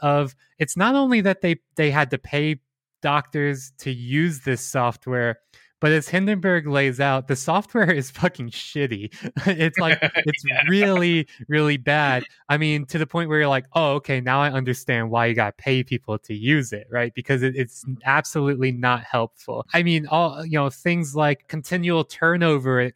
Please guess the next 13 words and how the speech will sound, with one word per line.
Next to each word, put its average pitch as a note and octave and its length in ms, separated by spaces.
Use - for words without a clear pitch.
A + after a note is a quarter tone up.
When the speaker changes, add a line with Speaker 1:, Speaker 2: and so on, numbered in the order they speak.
Speaker 1:
at C3 160
Clover, A#2 420
right? C3 220
Like, C3+ 180
they E3 200
were F#3 180
shedding, D3+ 880
um, C3 260
C-suite D#3 960
officers C3 920
like A#2+ 280
nobody's B2 760
business. G#2+ 560